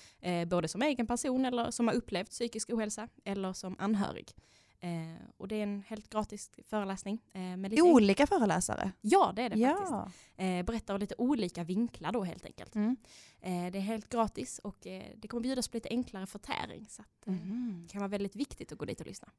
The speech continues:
Speaker 2: Ja. Eh, vad bra, då, eh, då kan man göra det. Man kan, det finns alltid mer man kan, eh, lära sig och, eh, det är så att man alltid, man har ju alltid någon i sin omgivning som, eh, mår dåligt eller har, eh, mått dåligt.
Speaker 1: Mm.
Speaker 2: Eh, och den här kunskapen är ju, eh, värdefull.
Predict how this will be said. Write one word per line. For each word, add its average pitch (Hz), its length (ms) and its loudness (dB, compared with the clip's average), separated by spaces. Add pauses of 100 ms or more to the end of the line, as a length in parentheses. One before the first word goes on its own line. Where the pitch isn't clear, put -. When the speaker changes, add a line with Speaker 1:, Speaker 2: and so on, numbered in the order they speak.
(120)
Speaker 2:
Ja. 240 300 10 (560)
Eh, 226 440 10 (120)
vad 226 180 8
bra, 214 420 10
då, 240 380 8
eh, 233 480 10
då 240 100 6
kan 254 160 6
man 247 160 10
göra 233 280 10
det. 214 300 6
Man 220 120 6
kan, 226 180 4
det 226 80 6
finns 226 160 8
alltid 220 240 6
mer 208 140 6
man 196 160 4
kan, 202 280 4
eh, 196 200 4
lära 190 320 6
sig 196 260 6
och, 190 240 2
eh, 180 240 6
det 185 120 8
är 208 40 6
så 214 80 4
att - 60 0
man 202 140 6
alltid, 190 480 4 (300)
man 226 180 10
har 247 120 12
ju 233 60 12
alltid 240 220 10
någon 277 260 12
i 226 60 10
sin 214 120 6
omgivning 185 560 6
som, 180 280 6
eh, 175 280 8
mår 233 240 8
dåligt 208 300 4
eller 170 140 2
har, 170 360 4
eh, 151 340 4
mått 170 300 0
dåligt. - 440 0
Speaker 1:
Mm. 214 260 0
Speaker 2:
Eh, 82 160 2
och - 140 0
den 180 80 0
här 175 100 0
kunskapen - 460 -2
är 180 160 2
ju, 76 200 2
eh, - 280 2
värdefull. 185 560 4